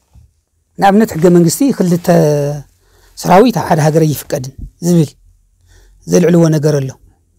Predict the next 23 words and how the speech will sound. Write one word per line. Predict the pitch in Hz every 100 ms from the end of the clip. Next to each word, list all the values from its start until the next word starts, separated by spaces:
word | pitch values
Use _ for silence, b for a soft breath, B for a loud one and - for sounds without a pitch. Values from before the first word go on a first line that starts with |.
| _ b b b b b b b -
ስለዚ | 202 196
ብሕገ | 170 156
መንግስቲ | 196 208 170
እንተስማምዑ | 165 165 170 180 254 339 -
ክፈትሕ | - - 185 -
ኢልካ | 196 147 226 302 - _ _ _ _ -
ትቕበሎ | 208 175 180
ትኽእል | 156 - 139
ኢኻ። | 113 - _ _ _ -
ኣብዚ | 196 202
እዩ | 240
እቲ | 175 165
ሓደ | 175 170 160 156
ሸፈጥ | - 165 208
ምዃኑ | 202 143 160
ትርድኦ። | - 151 139 135 - _ _ _ _ _ _ _ _ _ _ _ _ b b b b b -
ኣብቲ | 196 -
ናይ | 277 247
ትግራይ | 226 254 240
ጉዳይ | 226 330 349 - _
ዲቴይል | 151 170 170 185 190 160
እዩ | 156
ኣትዩ። | 139 -